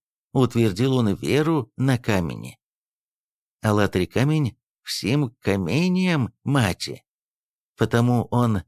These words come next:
всем каменьям мати, что сидел на камени сам Иисус Христос.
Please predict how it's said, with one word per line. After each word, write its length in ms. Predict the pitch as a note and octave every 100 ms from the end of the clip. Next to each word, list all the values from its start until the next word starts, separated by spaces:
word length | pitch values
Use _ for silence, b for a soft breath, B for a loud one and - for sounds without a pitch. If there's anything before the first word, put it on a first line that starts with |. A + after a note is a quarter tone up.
| _
всем 420 | - - A2+ A2+
каменьям 720 | - G#2+ G2+ A2 A2+ G#2 G2+ F#2+
мати, 640 | F#2 C#3 C#3 - D3 - _ _ _ _ -
что 360 | - - A#2+ A2
сидел 540 | - A2 F#2+ A#2+ A#2
на 200 | A2+ A2
камени 680 | - - A#2+ A#2 A#2 A2+ A2+
сам 500 | G2+ - A#2 A#2 A2 _ -
Иисус 560 | B2+ G#2+ - G#2+ G2
Христос. 640 | - F#2+ F2 - D2+ -